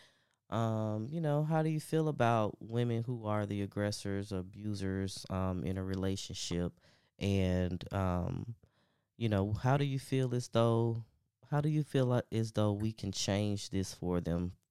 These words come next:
You know, help these women become better human beings, you know? Leave it in the comments for sure. Um, let's see, what else we got on the list? Um, Elon Musk. Elon Musk acquires Twitter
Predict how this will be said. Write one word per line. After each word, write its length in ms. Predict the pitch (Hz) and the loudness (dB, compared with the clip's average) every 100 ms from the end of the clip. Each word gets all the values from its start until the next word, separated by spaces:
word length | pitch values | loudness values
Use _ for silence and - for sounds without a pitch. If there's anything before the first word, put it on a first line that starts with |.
| - | -6
You 120 | 113 | -2
know, 240 | 90 85 98 _ _ _ _ - | 0 -2 -6 _ _ _ _ -10
help 180 | 127 107 | -4 -2
these 280 | 107 101 - | 0 0 0
women 400 | 98 95 95 92 - - _ _ _ | 2 2 4 2 -2 -16 _ _ _
become 360 | 101 - 110 95 | -10 0 2 4
better 260 | 95 95 | 4 4
human 360 | 95 104 95 87 | 0 -2 -2 -2
beings, 680 | 85 92 92 87 85 90 - | -2 0 0 -2 -4 -8 -8
you 100 | 98 | -4
know? 260 | 101 104 113 _ _ _ _ _ _ _ - | -2 -2 -4 _ _ _ _ _ _ _ -4
Leave 200 | 127 131 | -2 2
it 80 | |
in 120 | 127 120 | 4 2
the 60 | |
comments 540 | 107 - 92 87 87 - | 0 0 0 0 -2 -6
for 100 | - | -8
sure. 480 | - - 80 76 - - - - - - - - | -6 -4 -4 -6 -10 -12 -12 -8 -8 -10 -14 -6
Um, 560 | - 180 196 202 202 208 | 8 12 12 12 12 10
let's 140 | 233 | 8
see, 320 | - - 131 110 | 6 6 8 8
what 180 | 165 | 6
else 220 | 180 147 - | 6 4 0
we 80 | |
got 260 | 131 123 120 | 4 6 6
on 140 | 117 | 6
the 80 | 113 | 2
list? 460 | 110 120 117 - - _ _ _ _ - - | 2 2 2 -2 -14 _ _ _ _ -12 4
Um, 400 | 185 233 240 226 - | 8 10 8 6 0
Elon 540 | 311 320 277 277 269 | 2 8 10 12 10
Musk. 400 | 160 117 110 - | 10 10 8 2
Elon 380 | 214 240 226 226 | 2 6 8 8
Musk 320 | 214 196 202 | 8 8 6
acquires 640 | 160 - 175 180 180 175 | 0 4 8 10 10 6
Twitter 600 | - - 156 151 160 233 | 0 0 4 6 6 4